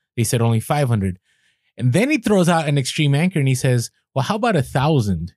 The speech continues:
Right? 'Cause that's really, I mean, if I wanna make this happen, make this good for this alumni event, I need a thousand. And eventually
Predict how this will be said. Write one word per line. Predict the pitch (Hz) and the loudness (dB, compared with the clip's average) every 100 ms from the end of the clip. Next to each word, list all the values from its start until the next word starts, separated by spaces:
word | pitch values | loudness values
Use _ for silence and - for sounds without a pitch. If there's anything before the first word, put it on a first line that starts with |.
| _ | _
Right? | 135 147 | -2 0
'Cause | 156 | 2
that's | 202 - 156 | 2 0 0
really, | 233 247 196 156 - | 2 4 2 0 -4
I | 165 | -2
mean, | 170 156 | 0 0
if | 135 | 0
I | 180 | -2
wanna | 226 240 | -2 -2
make | 208 196 | -2 -2
this | 185 | -2
happen, | - 175 180 151 | -2 -2 -2 0
make | 156 | 0
this | 160 151 | 0 -2
good | 120 143 160 | -2 -2 -2
for | 139 147 | 0 -2
this | 135 | 0
alumni | 135 117 131 156 156 | 0 2 2 2 2
event, | 151 165 143 | 2 0 0
I | 123 | 0
need | 135 139 | 2 0
a | |
thousand. | 120 147 151 151 123 120 - _ _ _ | -2 -2 0 2 0 -2 -8 _ _ _
And | 170 | 0
eventually | 160 247 - - 147 143 | 2 2 0 0 2 0